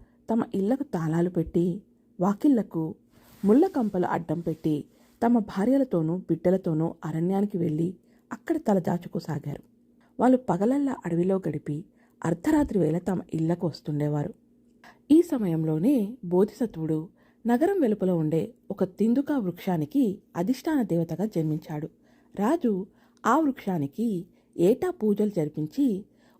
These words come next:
ఉత్సవాలు జరిపి, దాని కింద వెయ్యి మాడలు ఖర్చు చేసేవాడు. అయ్యో, నన్ను ఇంత శ్రద్ధాభక్తులతో ఆదరించే ఈ రాజు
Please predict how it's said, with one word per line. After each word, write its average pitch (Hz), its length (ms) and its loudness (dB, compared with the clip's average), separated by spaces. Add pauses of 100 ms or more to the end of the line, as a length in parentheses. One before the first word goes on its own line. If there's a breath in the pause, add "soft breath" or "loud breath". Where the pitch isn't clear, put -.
ఉత్సవాలు 320 500 2
జరిపి, 156 540 0 (360 soft breath)
దాని 180 180 0
కింద 180 280 -2 (680 soft breath)
వెయ్యి 190 320 6
మాడలు 226 420 2
ఖర్చు - 440 -6
చేసేవాడు. 151 460 -6 (960 soft breath)
అయ్యో, 175 500 2 (440 soft breath)
నన్ను 262 260 6
ఇంత 233 320 0
శ్రద్ధాభక్తులతో 208 920 -2
ఆదరించే 170 720 -2
ఈ 180 160 -6
రాజు 151 480 -2